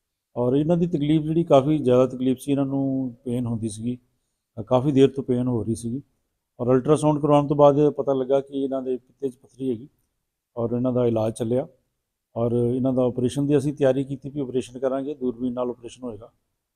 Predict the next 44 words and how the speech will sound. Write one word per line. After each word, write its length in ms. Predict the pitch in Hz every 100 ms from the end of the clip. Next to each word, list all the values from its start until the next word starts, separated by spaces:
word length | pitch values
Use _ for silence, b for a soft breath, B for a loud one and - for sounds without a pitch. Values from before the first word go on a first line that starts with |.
| _
ਪਰ 100 | 135
ਨਾਲ 300 | 127 127 139
ਹੀ 100 | 160
ਕ੍ਰਿਸਮਸ 440 | 175 175 175 180 156
ਦਾ 300 | 170 160 156
ਤਿਉਹਾਰ 360 | - 120 110
ਸੀਗਾ 320 | 110 135 135 117 _ _ _ -
ਤੇ 60 | 120
ਹੁਣ 220 | 127 123
ਕ੍ਰਿਸਮਸ 380 | 131 139 143 135
ਦਾ 120 | 143
ਤਿਉਹਾਰ 240 | 147 123
ਤੇ 140 | 107 117
ਸਾਰਿਆਂ 280 | 123 120
ਲਈ 100 | 131
ਬੜਾ 200 | 127 117
ਇੰਪੋਰਟੈਂਟ 480 | 123 120 117 131 131
ਹੁੰਦਾ 220 | 123 110
ਹੈਗਾ। 160 | 107 110 _ _ _ _ _
ਭੈਣ 140 | 131 117
ਜੀ 240 | 120 127
ਨੇ 120 | 131
ਕਹਿੰਦੇ 320 | 127 131 127 131
ਵੀ 100 | 131
"ਮੈਂ 260 | 123 117
ਕ੍ਰਿਸਮਸ 440 | 117 120 - 123 -
ਜ਼ਰੂਰ 220 | 107 107
ਦੇਖਣਾ 320 | 104 - 123
ਹੈਗਾ" 200 | 110 107 _ _ _ _ _ _
ਤੇ 140 | 113 107
ਅਸੀਂ 140 | 113
ਕਿਹਾ 160 | - 117
ਵੀ 100 | 123
"ਚਲੋ 220 | 120 123
ਕੁਛ 260 | 123 113
ਨਹੀਂ, 140 | 127 131
ਕੋਈ 260 | - 127
ਨਹੀਂ, 120 | 131 147
ਤੁਸੀਂ 380 | 123 131 127
ਥੋੜ੍ਹੀ 280 | 123 127 127
ਦੇਰ 140 | 123 117
ਲਈ 200 | 120 113
ਦਵਾਈ 260 | 104 117
ਖਾਓ, 280 | 120 139